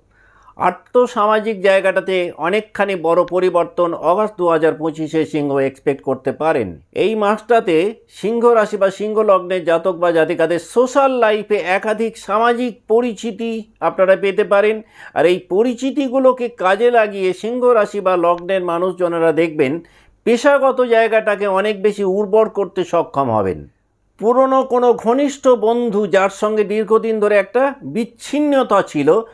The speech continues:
হঠাৎ করে অগাস্ট মাসে তার সাথে যোগসূত্র তৈরি হতে পারে। এই মাসটাতে কোনো প্রভাবশালী বন্ধুর পূর্ণ সহযোগিতায় নিজেদেরকে একটা উন্নতির জায়গাতেও কিন্তু সিংহ নিয়ে যেতে সক্ষম হবেন।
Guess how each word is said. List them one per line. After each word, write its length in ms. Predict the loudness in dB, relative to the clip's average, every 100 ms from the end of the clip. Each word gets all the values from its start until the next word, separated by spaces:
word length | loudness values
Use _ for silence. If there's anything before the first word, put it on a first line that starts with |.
| _ _
হঠাৎ 300 | 0 2 0
করে 260 | 2 2 2 2
অগাস্ট 340 | 2 2 0 -2
মাসে 220 | -4 -2
তার 200 | 0 0
সাথে 240 | 0 -2 0
যোগসূত্র 520 | 0 0 0 -2 2 2
তৈরি 260 | 4 2 2
হতে 240 | 2 2
পারে। 240 | 2 2 0 -6 _ _ _ _ _ _ _
এই 220 | -2 0 2
মাসটাতে 540 | 2 0 0 0 0 -2 -4 _
কোনো 200 | -2 0
প্রভাবশালী 720 | 2 2 4 2 0 -2 0 -2 -4
বন্ধুর 500 | -4 -2 -2 -2 -2
পূর্ণ 320 | -2 -2 0 -2 2
সহযোগিতায় 840 | 2 2 2 2 0 0 2 0 -2 -14 _
নিজেদেরকে 540 | -4 0 4 4 2 -2
একটা 200 | -2 -2
উন্নতির 580 | -2 -2 0 0 0 -4 0
জায়গাতেও 500 | 2 2 2 2 0
কিন্তু 320 | -2 -4 -4 -4
সিংহ 280 | -4 -2 0
নিয়ে 220 | 0 2 2
যেতে 200 | 0 0
সক্ষম 400 | -2 -4 -4 -2
হবেন। 260 | -2 -2